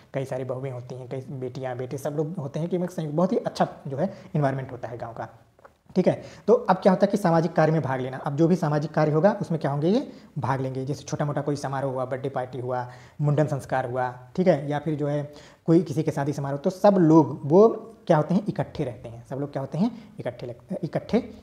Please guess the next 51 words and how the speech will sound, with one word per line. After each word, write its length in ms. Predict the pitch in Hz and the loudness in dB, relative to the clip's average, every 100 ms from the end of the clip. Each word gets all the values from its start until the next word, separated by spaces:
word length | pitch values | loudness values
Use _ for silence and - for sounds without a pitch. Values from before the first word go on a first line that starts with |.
| - _ 143 | -20 _ -8
रहते 260 | 131 - | -6 -8
हैं। 220 | 123 120 - _ _ _ _ _ _ _ _ _ _ _ _ _ _ _ _ _ _ - | -12 -14 -18 _ _ _ _ _ _ _ _ _ _ _ _ _ _ _ _ _ _ -6
तो 60 | - | 2
अब 180 | 180 | 4
आगे 220 | 185 170 175 | 4 4 4
तीसरी 300 | 175 180 190 | 4 6 4
प्रकार 420 | 196 - 139 147 | 4 0 0 2
के 60 | |
बात 100 | 147 | 0
है, 40 | 165 - | 0 0
क्रियाओं 300 | 156 156 170 | 4 4 6
में 80 | 180 | 4
सु-, 160 | 180 - | 2 0
आर्थिक 280 | 151 - 190 | 0 0 0
क्रियाओं 260 | 151 139 143 | 2 2 2
में 240 | 202 - | 0 -2
सुधार। 380 | - 123 113 - | -8 -6 -6 -2
आर्थिक 260 | 139 - 175 | -4 -2 -2
क्रियाओं 200 | 156 156 | 0 0
में 80 | 160 | -2
सुधार 280 | 160 135 - - - - | -4 -8 -10 -18 -20 -4
मतलब 360 | 156 160 190 196 | -2 2 2 2
कि 200 | - 202 208 | 2 4 4
अभी 280 | 165 147 196 | 2 2 2
आप 240 | 359 175 | 2 0
लोगों 140 | 165 170 | 0 0
ने 80 | 165 | 0
देखा 220 | 147 165 | 0 0
होगा 160 | 160 | 0
कि 140 | 165 170 | 0 0
पहले 260 | 165 147 156 | 0 -2 -2
गाँव 200 | 151 151 | -4 -6
में 100 | 151 | -6
क्या 140 | 147 | -6
होता 200 | 127 123 | -6 -8
था 120 | 135 143 | -12 -10
कि 280 | 156 151 - | -6 -4 -4
मतलब 320 | 143 156 151 143 | -6 -6 -6 -2
विनिमय, 520 | 131 160 175 160 123 | 2 4 6 4 2
वस्तु 220 | 160 - | -2 0
विनिमय 220 | 147 143 143 | -4 -4 -6
प्रणाली 340 | 127 113 117 | -8 -8 -10
चलती 220 | 123 120 | -12 -14
थी। 120 | - | -10
वस्तु 220 | 139 170 160 | -6 -4 -2
विनिमय 180 | 165 | -2
प्रणाली 300 | 160 156 156 | -2 -2 -2
का 100 | 156 | -4
मतलब 180 | 156 160 | -6 -6
समझते 300 | - 170 - | -6 -6 -6
हैं 160 | 143 | -8